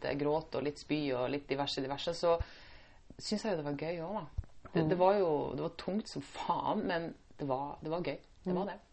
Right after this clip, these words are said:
Speaker 2: Du fikk kanskje helt andre følelser. Du fikk et høydepunkt igjen, eller en helt annen, du fikk liksom utslipp av helt andre følelser. Eh, for
Speaker 1: Ja.
Speaker 2: det jeg opplevde ganske ofte da, jeg har jo vært litt i samme trakten som du.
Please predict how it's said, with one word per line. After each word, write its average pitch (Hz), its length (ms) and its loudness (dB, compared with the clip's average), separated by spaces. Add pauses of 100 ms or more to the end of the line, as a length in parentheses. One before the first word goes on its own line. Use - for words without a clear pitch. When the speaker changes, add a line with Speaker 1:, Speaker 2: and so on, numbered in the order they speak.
Speaker 2:
Du 220 60 -4
fikk 233 180 2
kanskje 214 300 8
helt 196 200 10
andre 185 260 8
følelser. 175 500 6 (180)
Du - 60 -6
fikk 196 120 6
et 190 80 0
høydepunkt 170 560 8
igjen, 185 200 -2 (140)
eller 180 340 8
en 180 60 0
helt 180 220 10
annen, 170 360 10
du 170 60 -4
fikk 190 140 12
liksom 175 240 8 (400)
utslipp 190 440 6
av 156 160 10
helt 170 160 10
andre 170 240 6
følelser. 170 500 4 (640)
Eh, 180 300 8
for 175 160 4
Speaker 1:
Ja. - 100 4 (440)
Speaker 2:
det 185 320 12
jeg 175 180 8
opplevde 156 460 0
ganske 156 340 0
ofte - 260 2
da, 302 160 12
jeg 185 120 10
har 165 140 10
jo 156 80 6
vært 156 220 2
litt 120 200 4
i 156 160 6 (300)
samme 175 420 8
trakten 165 440 2
som 160 160 0
du. 196 220 6